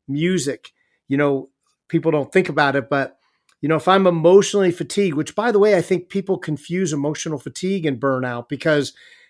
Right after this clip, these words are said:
the fact that it's invisible and the fact that it creeps up on me, it feels so similar to burnout, and burnout is often the accumulation of emotional fatigue that was un-, untreated. Um,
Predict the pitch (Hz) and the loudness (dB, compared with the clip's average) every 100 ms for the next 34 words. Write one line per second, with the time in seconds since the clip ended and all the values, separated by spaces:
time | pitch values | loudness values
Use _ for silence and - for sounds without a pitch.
0 | _ - 151 185 185 185 185 156 - 143 | _ -8 -2 2 2 2 -2 -2 -4 -4
1 | 120 160 160 160 170 165 - 151 143 - | 0 0 0 2 2 0 -2 -4 -6 -6
2 | 165 156 - 170 143 - 170 165 - 156 | -6 -6 -4 -6 -6 -4 -2 -2 -2 -4
3 | 156 165 160 165 160 160 - _ _ - | -2 0 0 0 0 -2 -6 _ _ -10
4 | 151 - 190 202 185 - 170 147 - 190 | -10 -4 2 4 4 2 0 -2 -2 0
5 | 190 180 170 139 113 - 151 180 160 139 | 0 2 0 -2 -6 -4 0 0 0 -2
6 | 135 131 113 156 180 175 151 131 151 160 | -4 -6 -4 0 0 0 0 0 0 0
7 | - 143 139 135 - - - 175 160 151 | -2 -2 -2 -2 -6 -12 -6 -2 0 0
8 | 151 160 143 127 131 151 - 143 123 151 | -2 -2 -2 -2 -4 -4 -4 -8 -8 -6
9 | 135 131 127 123 143 139 135 - _ _ | -4 -4 -4 -2 -2 -2 -4 -6 _ _
10 | _ - 156 139 190 196 123 - _ _ | _ 0 0 2 2 2 -2 -8 _ _
11 | _ _ - 160 151 139 135 131 | _ _ -4 -2 0 -2 -4 -8